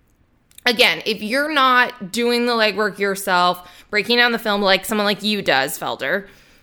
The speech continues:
and understanding this for yourself, you are relying on other people's interpretations of that sort of tape and that sort of information.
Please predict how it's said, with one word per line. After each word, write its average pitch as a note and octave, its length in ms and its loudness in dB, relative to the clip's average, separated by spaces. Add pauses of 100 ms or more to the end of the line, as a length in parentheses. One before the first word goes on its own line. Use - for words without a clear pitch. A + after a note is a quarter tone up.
(140)
and B3+ 120 2
understanding C#4+ 580 2
this C4+ 200 0
for C#4+ 80 -2
yourself, C4 460 0
you D4 200 0
are F#4+ 240 2
relying D4+ 680 -2
on A3+ 500 4 (360)
other D4 220 2
people's C#4+ 340 -2
interpretations F#3 960 -4 (160)
of F#3+ 480 2 (280)
that F3+ 340 2
sort F#3+ 320 0
of E3 320 -2
tape - 500 -10
and F#3 240 -2
that F3 220 0
sort F#3+ 320 -2
of E3 380 -2
information. G3+ 920 -2